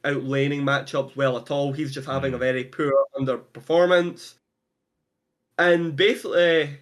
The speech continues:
Speaker 1: game one, I actually think, was probably one of the best jungling games, um, for Rogue. They play-, but the game just turned into too much of a disaster, and they just lost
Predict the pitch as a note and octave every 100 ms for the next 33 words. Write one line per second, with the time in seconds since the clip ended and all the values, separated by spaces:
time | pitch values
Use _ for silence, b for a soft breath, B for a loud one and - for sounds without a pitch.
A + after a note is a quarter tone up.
0 | _ _ _ - C#3 G3 G3 F3 D#3 G#3+
1 | B3 A#3+ A#3 A#3 A3 _ _ _ _ D#3+
2 | F3 F3 F3 C#3+ F3+ E3 C#3 C3+ - E3
3 | D3+ D3+ D3 C3+ C3+ C#3+ D#3 D3+ - _
4 | _ C#3+ D#3 F#3 F3 D3+ C#3 C#3 C3+ B2+
5 | C3 D#3 - - _ _ _ _ _ _
6 | _ _ _ _ _ _ C3+ B2 A#2+ A#2+
7 | A#2+ B2 - C#3+ B2+ B2+ E3 F3 - _
8 | C#3 C3+ - F3+ - - - C#3 C#3 C3+
9 | C#3 C#3 D#3 C#3+ C3+ D#3 C3+ B2+ C3+ C3+
10 | E3 C#3 - B2 A#2+ A#2+ B2+ B2+ C3 -
11 | A#2+ C3+ C3+ B B D3 C#3 C#3 C3+ C#3
12 | C#3 C3+ -